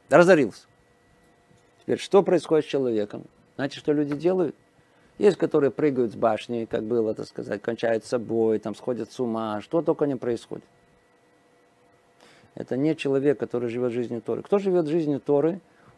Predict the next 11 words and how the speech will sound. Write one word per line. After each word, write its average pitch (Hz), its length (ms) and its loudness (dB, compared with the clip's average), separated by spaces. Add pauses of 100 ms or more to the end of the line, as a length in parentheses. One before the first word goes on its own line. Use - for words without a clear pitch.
(440)
сколько 202 280 0
он 180 80 0
не 165 60 2
зарабатывает, 139 800 0 (1080)
он 170 120 2
знает, 196 340 0
что 170 200 0
деньги 208 300 0
есть, 202 360 0
отлично, 131 640 -4
хорошо. 131 520 -4